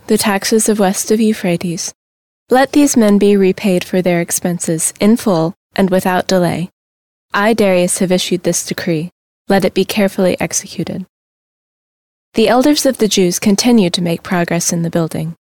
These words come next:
supported by the message of the prophets, Haggai and Zechariah, the son of Iddo. They finished the building according to the command of the God of Israel, and the decrees of Cyrus and Darius and of Artaxerxes, king of Persia.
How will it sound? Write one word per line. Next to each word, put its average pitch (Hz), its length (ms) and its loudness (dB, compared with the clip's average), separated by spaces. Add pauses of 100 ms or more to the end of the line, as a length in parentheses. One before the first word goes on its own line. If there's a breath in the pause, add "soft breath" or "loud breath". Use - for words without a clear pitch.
(160)
supported 233 580 2
by 190 160 2
the 190 100 2
message 180 400 0
of 180 140 -2
the 175 100 -2
prophets, - 680 -4 (160)
Haggai 247 580 0
and 220 200 4
Zechariah, 196 720 2 (200)
the 214 140 0
son 190 240 2
of 185 120 0
Iddo. 175 300 -4 (960)
They 233 160 2
finished 302 500 2
the 214 100 0
building 170 520 -2
according 247 480 2
to 247 100 2
the 220 100 0
command 190 340 2
of 202 120 -6
the 208 80 0
God 180 200 0
of 196 100 -2
Israel, 165 520 -2 (420)
and 214 140 4
the 208 80 2
decrees 226 540 2
of 190 100 -4
Cyrus 196 520 0
and 208 180 0
Darius 175 600 0
and 196 140 0
of 185 100 -4
Artaxerxes, 185 920 -4
king 185 220 -4
of 170 140 -8
Persia. 175 400 -8